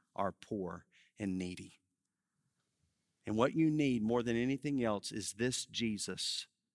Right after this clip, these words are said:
who came and was on a message proclaiming the good news of God's kingdom. You see, that good news took full circle when Jesus died on the cross, paying the price for your sin and mine. He was then buried in a tomb, and on the third day,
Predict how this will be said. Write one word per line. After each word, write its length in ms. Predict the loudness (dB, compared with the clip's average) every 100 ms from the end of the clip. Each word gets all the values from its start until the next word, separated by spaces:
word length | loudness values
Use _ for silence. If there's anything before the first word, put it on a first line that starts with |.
| _ _ _ _ _
who 100 | -8
came 600 | -6 0 2 2 0 -2 -4
and 100 | -2
was 140 | 0
on 120 | 0
a 60 | 2
message 520 | 2 2 0 -4 -6
proclaiming 840 | -10 -10 -4 0 2 2 0 -2 -6
the 100 | -12 -8
good 200 | 0 0
news 500 | 2 -2 -2 -6 -10 -10
of 100 | -4
God's 280 | -2 -2
kingdom. 440 | -8 -10 -10 -14 -16 _ _ _ _ _ _ _ _ _ _ _ -6
You 60 | 2
see, 140 | 6
that 200 | 6 6
good 180 | 4 6
news 400 | 4 6 4 0
took 260 | -2 -2 0
full 180 | 0
circle 540 | 2 0 0 0 -4 -4 -12 _ _ _ _ _ -18 -2
when 220 | 4 4
Jesus 680 | 6 4 4 2 0 0 -2 -6 _ _ _ _
died 260 | 4 6 6
on 100 | 4
the 80 | 0
cross, 400 | 4 6 6 2
paying 320 | 0 0 0
the 80 | -2
price 380 | 0 0 0 -4
for 140 | -2
your 200 | 0 0
sin 260 | 0 0 0
and 100 | 2
mine. 260 | 0 0
He 60 | 0
was 140 | 2
then 160 | 2 4
buried 420 | 6 6 6 4
in 120 | 0
a 60 | 0
tomb, 480 | 0 2 2 2 2
and 100 | 0
on 80 |
the 80 | -2
third 380 | 0 2 2 2
day, 360 | 6 6 6